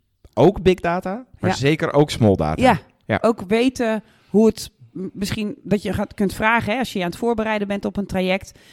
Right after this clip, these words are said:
Speaker 2: "Joh, kan ik eens bij de eindgebruiker, de klant, rondkijken hoe je, hoe er wordt omgegaan met jullie product? Hoe,
Speaker 1: Ja.
Speaker 2: hoe leeft dat ding in dat, in die huishoudens?"
Speaker 1: Dat
Speaker 2: Als
Speaker 1: zou
Speaker 2: het voor huishoudens zijn.
Speaker 1: Ja, <laughs>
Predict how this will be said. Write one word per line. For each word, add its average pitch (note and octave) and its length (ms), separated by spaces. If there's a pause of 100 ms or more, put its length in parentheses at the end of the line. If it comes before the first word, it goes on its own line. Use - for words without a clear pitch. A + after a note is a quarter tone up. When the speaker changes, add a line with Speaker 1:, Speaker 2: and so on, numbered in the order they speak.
(160)
Speaker 2:
"Joh, A3 200
kan A#3 160
ik A3+ 100
eens A#3 100
bij G3+ 160
de G3 80
eindgebruiker, F3+ 840
de F3+ 80
klant, D4 460 (460)
rondkijken F3 680
hoe G#3+ 160
je, G#3 180
hoe A3 220
er A3 60
wordt G3+ 160
omgegaan C4+ 400
met F3+ 120
jullie E3+ 140
product? D3 360
Hoe, G#3 120
Speaker 1:
Ja. B3 100
Speaker 2:
hoe A3 220
leeft C4+ 260
dat G#3+ 160
ding A#3 200
in A3 140
dat, G#3 400
in G#3+ 140
die G#3+ 140
huishoudens?" G#3 720 (840)
Speaker 1:
Dat - 160
Speaker 2:
Als F3 100
Speaker 1:
zou F3 100
Speaker 2:
het - 100
voor D#3 100
huishoudens D3 480
zijn. B2+ 240
Speaker 1:
Ja, - 180
<laughs> - 160